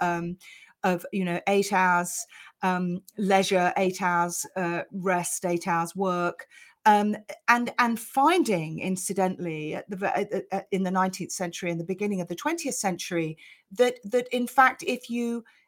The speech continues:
if you had that balance, you got better productivity. And I, what I'm suggesting in my book is that we lost that sense that there is a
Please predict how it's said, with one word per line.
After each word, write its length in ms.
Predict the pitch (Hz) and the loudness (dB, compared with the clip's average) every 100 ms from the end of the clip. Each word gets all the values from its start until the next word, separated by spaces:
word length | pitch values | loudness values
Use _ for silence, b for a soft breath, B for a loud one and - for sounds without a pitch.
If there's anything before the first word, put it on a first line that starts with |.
| - | -2
if 200 | 247 247 | -2 0
you 100 | 240 | -4
had 280 | 220 277 392 - | -2 0 2 2
that 240 | 190 - | 0 2
balance, 480 | 175 165 165 165 - | 2 2 -4 -6 -6
you 100 | 196 | -2
got 280 | 208 196 - | 0 0 2
better 220 | 185 170 | 0 0
productivity. 1040 | - 170 160 - 196 190 - 170 165 190 | -4 -6 -6 -6 -8 -8 -8 -8 -10 -6
And 160 | - 208 - | -2 -2 2
I, 160 | 220 - | 2 2
what 220 | 214 240 | 2 4
I'm 260 | 240 262 254 | 10 10 8
suggesting 800 | - - 175 294 330 - 196 170 | 2 -2 0 2 2 0 0 0
in 120 | 165 | 0
my 180 | 165 160 | 0 -2
book 520 | 160 170 147 - _ - | 0 -2 -2 -8 _ -2
is 260 | 427 415 - | 0 0 -2
that 340 | 427 415 - - B B B B _ - - - | -2 -2 -4 -14 B B B B _ -20 -20 -8
we 340 | 208 226 254 | -2 2 2
lost 720 | 247 254 285 311 - - - | 4 8 8 8 -2 -6 -2
that 360 | - 214 196 - | 4 6 4 2
sense 920 | - - - 240 170 160 - - - | -2 0 4 4 2 -2 -6 -6 -4
that 240 | - 185 - | 2 2 2
there 220 | 185 190 185 | 0 0 0
is 160 | 185 | 0
a 200 | 185 180 | -2 -2